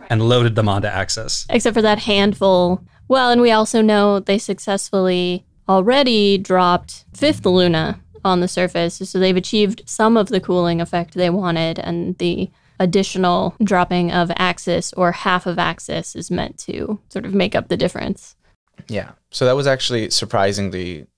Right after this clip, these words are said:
Speaker 3: consistent, their drawings in different scenes and the resulting damage all seems to, like, work out pretty well.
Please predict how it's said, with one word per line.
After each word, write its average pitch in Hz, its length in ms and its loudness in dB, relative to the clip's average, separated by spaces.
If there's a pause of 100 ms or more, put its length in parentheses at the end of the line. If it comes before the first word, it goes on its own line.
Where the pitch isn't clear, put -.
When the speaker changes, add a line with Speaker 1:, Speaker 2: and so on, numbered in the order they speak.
(140)
Speaker 3:
consistent, - 580 -6 (100)
their 101 280 -4
drawings 85 560 -6
in 90 100 -10
different - 320 -12
scenes 85 440 -8
and - 200 -14
the - 280 -14 (160)
resulting 76 720 -6 (220)
damage 55 520 -10 (100)
all 85 120 -6
seems - 280 -8
to, - 160 -10
like, - 200 -18
work - 180 -8
out - 160 -8
pretty - 180 -14
well. - 320 -8